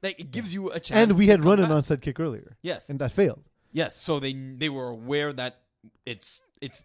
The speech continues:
Speaker 1: part of the game now, although they weren't aware before 'cause it, there was just a quick explanation of, of how, how it
Speaker 2: Yeah.
Speaker 1: works. That's the time to be like, "Oh, wait, we have one too. There's one play remaining.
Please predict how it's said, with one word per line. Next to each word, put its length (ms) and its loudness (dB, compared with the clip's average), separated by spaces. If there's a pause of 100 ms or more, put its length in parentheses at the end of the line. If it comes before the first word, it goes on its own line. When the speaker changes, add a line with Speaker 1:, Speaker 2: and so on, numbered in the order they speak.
(100)
Speaker 1:
part 220 -6
of 160 -16
the 80 -18
game 320 -14
now, 220 -10
although 500 -6
they 120 -10
weren't 280 -12
aware 220 -14
before 560 -8
'cause 160 -16
it, 140 -14 (200)
there 100 -12
was 140 -12
just 140 -14
a 40 -8
quick 260 -10
explanation 680 -16
of, 240 -18
of 100 -18
how, 400 -12
how 200 -14
it 80 -16
Speaker 2:
Yeah. 60 -14
Speaker 1:
works. 340 -6 (600)
That's 320 -14
the 140 -16
time 240 -12
to 100 -14
be 140 -10
like, 260 -10
"Oh, 140 -8
wait, 240 -6
we 320 -14
have 340 -12
one 280 -16
too. 420 -6 (200)
There's 240 -6
one 300 -10
play 160 -8
remaining. 680 -16